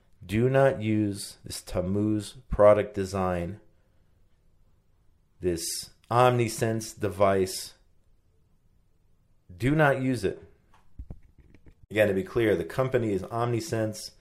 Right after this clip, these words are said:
designed by Tammuz Product Design in Kfar Saba. These are two Israeli companies working together on this, just to be clear. But the bottom line is, if you're a B D S Israel hater, do not be a hypocrite. Do not use this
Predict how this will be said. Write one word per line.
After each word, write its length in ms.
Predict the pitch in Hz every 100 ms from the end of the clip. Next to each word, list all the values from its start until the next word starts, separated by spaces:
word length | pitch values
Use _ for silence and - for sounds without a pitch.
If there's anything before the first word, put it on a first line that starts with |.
| _ _ _ _
designed 520 | 98 95 110 127 135
by 140 | 107 107
Tammuz 500 | - 98 110 117 113
Product 460 | - 107 110 110
Design 380 | 101 92 101 110
in 80 | 92
Kfar 200 | - 90
Saba. 520 | - 123 117 117 110 - - _ _ _ -
These 160 | 127
are 80 | 127
two 240 | 120 151 147
Israeli 480 | 117 120 123 117
companies 420 | 110 113 107 110 101
working 320 | 110 110 101
together 440 | 92 101 107 92
on 220 | 90 85
this, 340 | 82 92 - - - - -
just 160 | - -
to 80 | 85
be 80 |
clear. 560 | 82 - 123 110 98 - - - _ _
But 100 | -
the 80 | 98
bottom 340 | 120 127 123
line 240 | 113 107
is, 140 | 98 85
if 100 | 87
you're 200 | 95 104
a 60 |
B 200 | 95 104
D 120 | 107 104
S 180 | 95
Israel 360 | - 123 120 110
hater, 240 | 113 110
do 160 | 110 143
not 200 | 170 156
be 120 | 135
a 60 | 123
hypocrite. 460 | 110 - - 95
Do 120 | 110 123
not 240 | 135 -
use 320 | 104 120 110
this 300 | 98 110 -